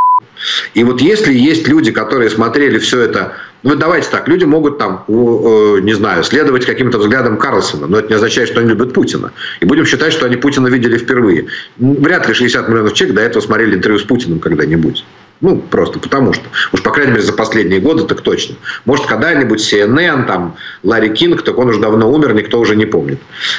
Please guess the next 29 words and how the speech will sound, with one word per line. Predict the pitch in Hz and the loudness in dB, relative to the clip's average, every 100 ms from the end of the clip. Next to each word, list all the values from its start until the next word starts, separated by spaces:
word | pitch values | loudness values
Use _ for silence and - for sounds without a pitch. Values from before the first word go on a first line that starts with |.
| - | -4
Так | 123 | 0
же, | 120 | 0
как | 123 117 | 0 0
и | |
Гитлер, | 104 143 151 127 | 0 2 2 2
про | 107 | 0
которого | - 101 131 120 | 0 0 2 2
Путин | 135 123 120 | 2 0 0
все | - | 0
время | 117 107 | 2 2
вспоминал. | - 107 147 139 | 2 2 2 2
Ему | 123 | 2
даже | 139 147 | 2 0
Такер | 151 147 165 | -2 -2 -2
Карлсон | 160 131 113 | -2 -4 -4
сказал: | 104 131 - | -4 -2 0
«Слушайте, | 156 117 | 0 2
Гитлер | 127 208 175 | 0 2 2
уже | 156 175 | 2 2
умер | 185 180 | 2 2
восемьдесят | 151 170 160 147 170 | 2 2 0 0 0
лет | 165 | 0
назад. | 151 214 247 175 - - | 0 0 0 -2 -4 -4
Сейчас-то | - 165 247 208 208 | -2 0 0 0 0
вы | 165 | 0
че | 165 135 | 0 -2
хотите?» | 165 160 147 - 82 - - - - - | -2 0 0 -2 -6 -10 -10 -10 -10 -10
Вот. | 107 127 143 107 - - - - - _ _ | -2 2 2 0 -4 -10 -18 -20 -20 _ _
И, | - 185 156 95 - | 0 2 2 0 -6